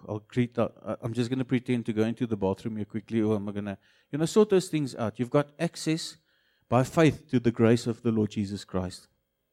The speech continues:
Grace is undeserved favor. So we know our Lord is a Lord of grace and mercy. And mercy is when you don't get the punishment that you deserve. So we know that His grace and His mercy is abundant in our lives.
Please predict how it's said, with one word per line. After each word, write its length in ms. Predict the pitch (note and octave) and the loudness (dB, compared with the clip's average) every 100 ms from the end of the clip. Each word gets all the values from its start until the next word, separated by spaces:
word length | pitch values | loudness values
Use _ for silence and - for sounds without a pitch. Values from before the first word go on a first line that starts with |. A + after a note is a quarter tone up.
| _ _ _ _ | _ _ _ _
Grace 280 | - E3+ - | 6 6 6
is 140 | F#3+ | -4
undeserved 720 | - F3+ E3+ C3+ A2 C3 C3+ - | -2 2 4 4 6 6 4 -2
favor. 480 | - B2 G#2+ G2 | 0 2 4 0
So 160 | F#2+ B2 | 0 0
we 120 | C3+ | 2
know 160 | D3 E3+ | 2 0
our 80 | C#3 | 2
Lord 200 | C3 C#3 | 2 2
is 120 | C3 | 0
a 40 | |
Lord 200 | A#2+ B2+ | 0 0
of 120 | B2+ - | 0 -2
grace 300 | G#2 A#2+ B2 | -2 0 -4
and 160 | G#2+ | -2
mercy. 360 | G#2+ G2+ G2 F#2+ _ _ _ _ _ _ _ _ | -2 -2 -4 -10 _ _ _ _ _ _ _ _
And 200 | A#2 A2+ | -4 4
mercy 680 | A2+ D#3+ F3 C#3+ B2+ - B2+ | 8 8 6 2 -2 2 0
is 300 | A#2 - - | 0 -4 -4
when 180 | G#2+ B2 | 2 2
you 100 | A#2+ | 4
don't 280 | A2+ D3 C3+ | 4 4 2
get 200 | B2+ B2+ | 0 -2
the 60 | |
punishment 540 | - A#2 A#2+ - A#2+ A2 | 0 2 0 -2 -6 -4
that 140 | G#2+ | -4
you 80 | A2 | -2
deserve. 540 | A2 G2 G2+ F#2+ F2+ - _ _ _ - | -2 -2 -2 -2 -8 -20 _ _ _ -4
So 120 | B2+ | 2
we 140 | A#2+ A2+ | 4 4
know 180 | C3 D3+ | 4 2
that 160 | C3 | 2
His 160 | B2+ A2+ | 0 -2
grace 360 | A2+ B2 C#3+ | -2 0 0
and 120 | D3 C3 | -4 -4
His 180 | G#2+ | -6
mercy 480 | G#2 A2 C3 C3 B2+ | -4 2 2 0 -8
is 140 | A#2+ B2+ | -8 -6
abundant 640 | A#2 G#2+ B2 B2+ G2 F#2 | -2 2 2 2 0 -2
in 180 | - G#2+ | -8 -6
our 120 | F#2+ | -4
lives. 440 | F#2+ F#2 E2+ - | -2 -4 -4 -10